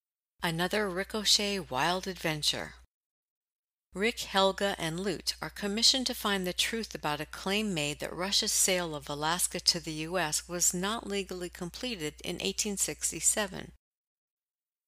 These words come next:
Once again, their signature sleuthing methods enable them to quickly find the truth and resolve the matter once and for all.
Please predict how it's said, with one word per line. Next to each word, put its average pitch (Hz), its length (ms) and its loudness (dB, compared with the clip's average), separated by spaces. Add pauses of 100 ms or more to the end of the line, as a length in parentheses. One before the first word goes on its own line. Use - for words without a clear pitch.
Once 202 240 6
again, 208 340 4
their 180 160 0
signature 190 680 2
sleuthing 190 640 2
methods 143 600 -2
enable 196 380 -2
them 196 180 0
to - 100 -2
quickly 233 440 -4
find 202 340 0
the 220 80 0
truth 147 420 0
and 165 160 -4
resolve 180 460 2
the 180 80 -6
matter 160 320 -2
once 185 380 -2
and 208 120 -4
for 185 240 -4
all. 123 320 -2